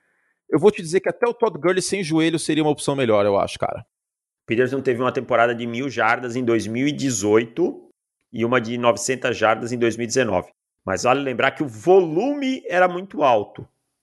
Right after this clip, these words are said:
Speaker 2: tá? Em Washington, naqueles dois anos. É, o Pe-, o Peterson tem quantos anos agora? Trinta e seis.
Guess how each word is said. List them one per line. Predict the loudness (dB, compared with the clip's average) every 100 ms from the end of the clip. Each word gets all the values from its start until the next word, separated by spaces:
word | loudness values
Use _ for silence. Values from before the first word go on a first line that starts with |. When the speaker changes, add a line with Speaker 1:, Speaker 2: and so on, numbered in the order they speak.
| _ -6
Speaker 2:
tá? | -2 -2 -2 _ _ _
Em | -8
Washington, | -4 0 0 -2 -8 -2 0 -2 _ -4
naqueles | -2 0 -2 -2
dois | 0 0 -2
anos. | -8 -14 -20 -20 _ _ _ _ _ -6
É, | -2 0 0 0 -2
o | -4
Pe-, | 2 2
o | 2
Peterson | -4 -2 -2 -4
tem | -4
quantos | -2 -2 -2
anos | -4 0
agora? | 0 0 -4 -10 _
Trinta | -2 -2 0 2 2
e | 0 -2 -2 -4 -6 _ _ _ _
seis. | -8 -2 2 2